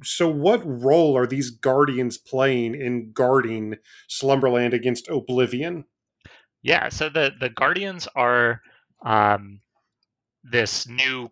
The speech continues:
Speaker 2: creation for, for, you know, this story.
Speaker 1: Mm-hmm.
Speaker 2: Um, and they each protect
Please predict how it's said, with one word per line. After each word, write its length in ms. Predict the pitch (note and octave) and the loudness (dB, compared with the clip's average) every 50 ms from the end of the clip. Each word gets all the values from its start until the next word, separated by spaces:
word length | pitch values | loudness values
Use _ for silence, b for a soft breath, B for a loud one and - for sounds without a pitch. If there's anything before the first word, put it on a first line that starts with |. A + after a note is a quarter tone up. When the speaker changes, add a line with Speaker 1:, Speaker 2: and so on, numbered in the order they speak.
| _ | _
Speaker 2:
creation 580 | - - - A2+ G2+ G2+ G2 - - G#2 F#2+ G2+ G2 | -14 -6 -2 0 0 0 0 -2 -6 -10 -12 -14 -12
for, 220 | - - F#2+ G2+ - - - - - - - - | -10 -8 -8 -8 -10 -14 -16 -14 -12 -12 -14 -14
for, 260 | - - A2 G2+ F#2+ - _ _ _ _ _ _ _ | -8 -4 -4 -4 -4 -8 _ _ _ _ _ _ _
you 80 | - G#2 | -8 -8
know, 100 | F#2+ F#2 F2+ - | -8 -8 -4 0
this 180 | A#2 G#2+ G#2+ - - - - | 0 0 0 -2 -4 -6 -6
story. 560 | - - - - F#2+ F#2 F#2 F#2 G2 G2 - b b b b b b _ - | -6 -6 -6 -6 -4 -2 0 0 -2 -2 -4 b b b b b b _ -4
Speaker 1:
Mm-hmm. 360 | G#2 G2 F#2+ F#2+ F#2 F#2 F#2 | 0 2 2 2 2 0 -2
Speaker 2:
Um, 160 | F2+ F#2 - _ _ - | -4 -8 -14 _ _ 0
and 280 | C3 A2+ A2 A2+ A#2 G#2 | 0 0 0 -2 -4 -2
they 200 | - C3 C#3+ C#3+ | -2 0 0 0
each 580 | C#3+ C#3 B2 C3 B2 B2 A2+ - - - - - _ _ | -2 -4 -4 -6 -8 -8 -8 -10 -12 -12 -14 -16 _ _
protect 340 | - A#2+ - - C3+ A#2 - | -14 -14 -6 -4 -4 -4 -4